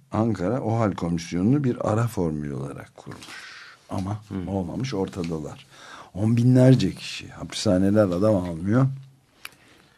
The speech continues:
Speaker 1: İşsizler ordusu var ve intiharlar da hem, e, Fethullah Gülen hareketine mensup oldukları, fetö örgütüne mensup oldukları gerekçesiyle yargılanan ya da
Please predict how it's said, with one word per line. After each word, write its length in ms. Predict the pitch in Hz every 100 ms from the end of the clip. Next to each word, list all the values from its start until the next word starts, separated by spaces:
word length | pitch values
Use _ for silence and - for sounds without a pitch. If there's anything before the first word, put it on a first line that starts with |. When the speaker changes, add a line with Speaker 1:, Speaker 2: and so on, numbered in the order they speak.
| -
Speaker 1:
İşsizler 580 | 95 - 107 104 113 104
ordusu 600 | 92 101 90 87 - 101
var 520 | 123 135 135 - -
ve 500 | 95 98 101 90 95 -
intiharlar 800 | 98 95 95 95 95 101 101 85
da 220 | 110 113 - - - - _ _ _ -
hem, 360 | 113 107 98
e, 380 | 101 98 95 85 80 - - 82
Fethullah 580 | - 90 92 95 85 85
Gülen 200 | 101 92
hareketine 500 | 87 82 76 95 95
mensup 420 | 95 85 98 92
oldukları, 440 | 92 80 80 90
fetö 280 | - 98 95
örgütüne 400 | 92 90 - 98
mensup 440 | 95 90 - 87
oldukları 480 | 90 87 82 - 95
gerekçesiyle 800 | 90 95 95 95 - - 92 92
yargılanan 680 | 92 92 90 87 92 95 87
ya 260 | 90 90
da 180 | 87 82